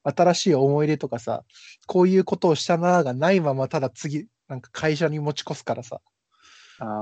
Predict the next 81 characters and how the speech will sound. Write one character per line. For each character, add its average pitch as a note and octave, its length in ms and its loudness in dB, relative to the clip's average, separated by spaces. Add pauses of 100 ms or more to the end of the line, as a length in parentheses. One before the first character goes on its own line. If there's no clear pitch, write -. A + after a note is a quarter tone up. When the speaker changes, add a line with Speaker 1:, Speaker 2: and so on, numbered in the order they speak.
Speaker 2:
わ G#2+ 160 -10
か A2+ 160 -10
る G#2 80 -10
わ G2+ 100 -14
か G#2 140 -14
る。 F#2 120 -16 (840)
Speaker 1:
超 D3 480 -10
し G#2+ 240 -12
ん B2 160 -8
ど B2 200 -6
い B2 80 -14
み C3 40 -12
た - 80 -18
い - 60 -16
な。 - 20 -20
Speaker 2:
な - 0 -
ん - 20 -20
か、 - 60 -20 (220)
し - 180 -20
ん G2+ 140 -14
ど G2 80 -12
い G2 60 -16
し - 120 -18
ん G2+ 100 -14
ど F#2+ 120 -16
い。 - 40 -20 (480)
め A2+ 100 -8
っ A2+ 40 -14
ち - 140 -12
ゃ - 20 -6
し B2 160 -8
ん A#2+ 80 -12
ど A2 140 -6
い。 - 20 -20 (160)
<laughs> - 680 -4 (920)
め A#2 120 -6
っ G#2+ 40 -8
ち A#2+ 140 -6
ゃ - 20 -10
し C#3 140 -2
ん - 20 -4
ど B2 80 -6
い。 A2+ 60 -10
め A#2 100 -6
っ A#2+ 60 -4
ち - 140 -4
ゃ C#3 40 2
わ C#3+ 100 2
か D#3+ 120 2
る C3 100 0
わ。 A2 300 -8
め A#2+ 100 -4
っ A#2+ 60 -8 (100)
ち - 80 0
ゃ D#3+ 60 4
わ D#3 80 4
か D3+ 80 4
る。 G#2+ 120 -8 (280)
で、 C#3 100 0
な D#3+ 140 0
ん C#3 80 -4
か、 D3+ 240 -12 (320)
ほ D3 100 -4
ん D3 80 -4
と D3+ 100 -8
に、 D3 200 -6 (1500)
わ B2 140 -8
か D#3+ 100 4
る C3+ 80 0
し - 80 -18
か A2 80 -8
思 A#2+ 240 -6
え - 20 -6
な G#2 80 -12
い G2+ 60 -18
わ。 - 80 -12 (140)
<laughs> - 100 0
い D#3+ 100 0
け D3+ 140 -4
な C#3+ 80 -6
い。 A2 60 -14